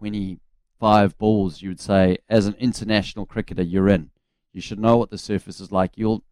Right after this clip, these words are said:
get to a feel for the surface in your first ten balls. And they always say your first twenty balls are the most important. The reason being is because you adapt to the conditions and you also,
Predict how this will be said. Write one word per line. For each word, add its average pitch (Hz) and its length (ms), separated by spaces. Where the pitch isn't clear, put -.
get 135 160
to 90 240
a 104 80
feel 120 320
for - 140
the 92 100
surface 107 500
in 98 100
your 90 80
first 101 300
ten 98 300
balls. 95 520
And 95 100
they 98 60
always 123 260
say 101 200
your 95 120
first 110 320
twenty 104 260
balls 101 280
are 90 60
the 87 60
most 98 340
important. 90 560
The 98 100
reason 98 380
being 98 280
is 87 100
because 87 320
you 90 80
adapt 110 320
to 104 80
the 98 80
conditions 90 680
and 95 180
you 98 100
also, 95 460